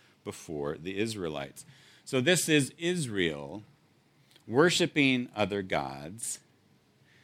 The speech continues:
This is Israel killing their own children in worship of these other gods. And where did it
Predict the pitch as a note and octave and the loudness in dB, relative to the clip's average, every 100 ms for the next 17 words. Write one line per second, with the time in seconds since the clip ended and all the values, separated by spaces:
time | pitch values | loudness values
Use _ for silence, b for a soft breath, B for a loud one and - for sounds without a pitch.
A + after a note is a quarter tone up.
0 | b B2+ C3+ C#3 B2+ - E3+ D3+ B2 G#2+ | b 2 4 4 2 0 -2 -2 -2 0
1 | E2+ D#2+ E2 G#2+ - _ _ _ - E3+ | 2 0 -2 -6 -12 _ _ _ 0 2
2 | D3+ B2 G#2+ G#2+ A2 B2 B2 - C#3+ D3+ | 4 4 4 0 -2 -4 -4 -4 -2 -2
3 | C#3 F#2+ E2 E2 F#2 F2+ F#2 B2 D3+ - | -4 -6 -8 -8 -8 -8 -4 -2 -2 -6
4 | E2+ E2+ D#2+ E2+ E2+ F#2 F2 E2+ F2 E2 | -8 -10 -10 -8 -8 -8 -8 -6 -4 -4
5 | F2 G#2 F#2 A2 A#2+ A2+ G#2+ | -4 -10 -4 0 0 0 -2